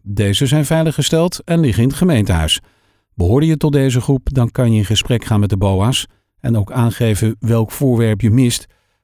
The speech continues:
Dan krijg je dit terug en zien zij de boete voor samenscholing eenmalig door de vingers. Strand vier in Monnikendam ondergaat de metamorfose om zich te prepareren voor de dreigende anderhalve meter samenleving. Doorzichtige plastic schotten,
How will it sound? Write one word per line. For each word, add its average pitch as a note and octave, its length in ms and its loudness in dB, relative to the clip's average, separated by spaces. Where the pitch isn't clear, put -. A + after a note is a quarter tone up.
Dan A2 140 -2
krijg G#2 260 0
je G#2 80 0
dit G2+ 140 0
terug C3 380 -2
en A#2 220 0
zien G#2 260 0
zij A2+ 240 0
de A#2+ 100 0
boete B2+ 260 -2
voor A#2 180 0
samenscholing B2 720 2
eenmalig B2 480 0
door C#3+ 120 0
de C3 60 0
vingers. A2 400 -2
Strand D#3 380 0
vier F3 240 0
in F#3+ 80 4
Monnikendam D3 520 2
ondergaat C#3+ 440 0
de C#3 60 0
metamorfose C3+ 760 0
om C#3+ 160 0
zich B2+ 220 -2
te - 140 -4
prepareren C#3 680 0
voor D3+ 160 0
de A#2 100 2
dreigende C#3 520 0
anderhalve A#2+ 520 2
meter D3+ 280 0
samenleving. A2 720 0
Doorzichtige G2+ 640 -2
plastic C#3 440 0
schotten, E3 480 -2